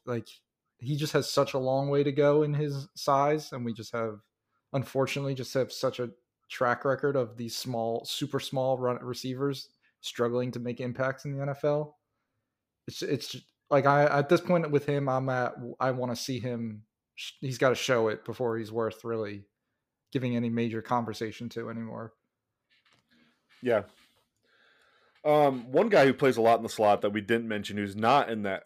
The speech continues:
Speaker 2: ultra small role, is Charlie Jones from Purdue.
Speaker 1: Mm-hmm.
Speaker 2: I think this is a solid, like, early day three candidate. He is a guy, though, that wins with a lot of technique.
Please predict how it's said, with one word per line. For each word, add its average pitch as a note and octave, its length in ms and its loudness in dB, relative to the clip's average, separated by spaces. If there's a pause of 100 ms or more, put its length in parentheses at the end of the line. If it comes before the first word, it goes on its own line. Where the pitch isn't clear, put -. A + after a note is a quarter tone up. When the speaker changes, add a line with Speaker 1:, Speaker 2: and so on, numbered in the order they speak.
(100)
Speaker 2:
ultra A2+ 300 -4
small G2 320 -2
role, F#2+ 200 0
is F#2 100 -6
Charlie A2 340 2
Jones G#2 380 -6
from G2 180 -12
Purdue. G#2 380 -4 (300)
Speaker 1:
Mm-hmm. B2 300 -6 (580)
Speaker 2:
I G#2+ 60 -6
think G#2+ 160 -2
this A2 160 -4
is G2+ 80 -6
a G2+ 60 -2
solid, G#2 600 4
like, G2+ 300 -6
early A#2+ 240 2
day G#2+ 240 0
three G#2+ 220 -6
candidate. A#2 380 0
He C#3 260 0
is D#3+ 120 4
a B2 60 2
guy, G2+ 240 4
though, G2+ 140 2
that F#2+ 180 0
wins G#2 300 -4
with G2 160 -4
a F#2+ 40 -4
lot F#2+ 280 2
of F2+ 300 -4
technique. G2 600 -8